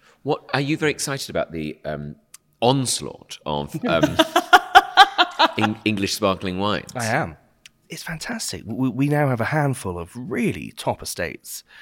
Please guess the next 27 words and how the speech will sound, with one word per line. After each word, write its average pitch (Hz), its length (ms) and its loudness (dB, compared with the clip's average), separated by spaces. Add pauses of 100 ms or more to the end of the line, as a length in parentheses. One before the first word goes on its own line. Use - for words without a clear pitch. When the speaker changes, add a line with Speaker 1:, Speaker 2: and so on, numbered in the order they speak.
(140)
Speaker 2:
who 123 160 2
can 117 220 0
compete 117 500 -2
at 123 100 -2
the 147 80 0
very 175 320 2
top - 340 -6
level 95 340 -6 (480)
in 98 100 -6
terms 95 240 0
of 85 40 -8
sparkling 90 380 -4
wine. 78 300 -8 (440)
We 139 80 4
also 156 280 4
have 101 520 0 (460)
some - 240 -6 (100)
interesting 190 600 2
still 190 400 2
wines 80 460 -4
coming 104 320 -2
through, 95 460 -6
Speaker 1:
Oh, 139 120 -6
right. 180 80 -4
Speaker 2:
such 127 300 -2
as 98 80 -10
Bacchus. - 760 -10